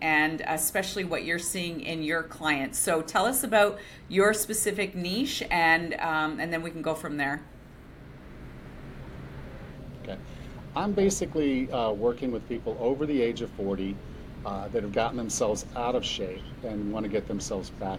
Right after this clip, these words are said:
Speaker 2: in shape. So, you know, a lot of, a lot of coaches wanna find the athletes that are in their forties and wanna still be athletes into their fifties and sixties, which is great. Um, that's not entirely me. I'm, I'm the one who had wrecked my health, uh,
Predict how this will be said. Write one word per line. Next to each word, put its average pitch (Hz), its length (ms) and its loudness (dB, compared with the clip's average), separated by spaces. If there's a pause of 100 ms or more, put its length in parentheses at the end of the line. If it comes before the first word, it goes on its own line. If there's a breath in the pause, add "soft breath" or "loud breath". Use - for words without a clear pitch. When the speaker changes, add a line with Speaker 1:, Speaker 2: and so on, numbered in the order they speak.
Speaker 2:
in 95 120 -8
shape. - 340 -8
So, 104 260 -2
you 101 140 0
know, 98 80 0
a - 20 0
lot 113 280 2
of, 117 100 4
a 123 80 -2
lot 127 220 4
of 135 80 0
coaches 131 440 0
wanna 117 180 0
find 110 340 -2
the 110 120 -2
athletes 104 640 -2
that 110 140 -4
are 107 60 -2
in 113 260 -4
their 107 100 -4
forties 101 460 0
and 101 120 -2
wanna 101 140 0
still - 240 -4
be 98 160 0
athletes 104 500 -2
into 98 160 -4
their 95 120 -4
fifties - 420 -6
and 151 80 -10
sixties, - 460 0
which - 180 -4
is 143 80 -4
great. 139 380 4 (560 loud breath)
Um, 120 260 0 (160)
that's 131 240 -2
not 139 160 -2
entirely 110 400 0
me. 95 200 -2 (200)
I'm, 117 340 -2
I'm 123 240 0
the 135 80 2
one 123 320 2
who 110 320 -2 (340 loud breath)
had 110 140 -4 (120)
wrecked 127 240 2
my 117 180 0
health, 113 560 0
uh, 98 240 -2